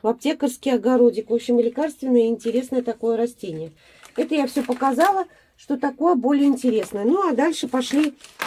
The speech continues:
дальше пошли петунии. Уберём. Вот щас сколько работы предстоит. Это всё нужно аккуратненько пересадить. Петунию давайте посмотрим. Я,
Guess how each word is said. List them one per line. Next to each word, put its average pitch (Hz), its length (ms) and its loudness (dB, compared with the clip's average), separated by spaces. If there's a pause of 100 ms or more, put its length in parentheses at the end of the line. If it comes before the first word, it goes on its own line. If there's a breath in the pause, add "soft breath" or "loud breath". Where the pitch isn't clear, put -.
(180)
дальше 339 320 0
пошли 262 360 -4
петунии. 208 640 -2 (2500)
Уберём. 208 600 0
Вот 269 180 0
щас 254 180 0
сколько 220 380 2
работы 247 400 0
предстоит. 208 760 -4 (600)
Это 247 200 0
всё 254 260 0
нужно 240 380 4 (120)
аккуратненько 240 760 -2
пересадить. 226 880 -4 (720 soft breath)
Петунию 359 560 6
давайте 240 460 2
посмотрим. 240 720 0
Я, 254 300 4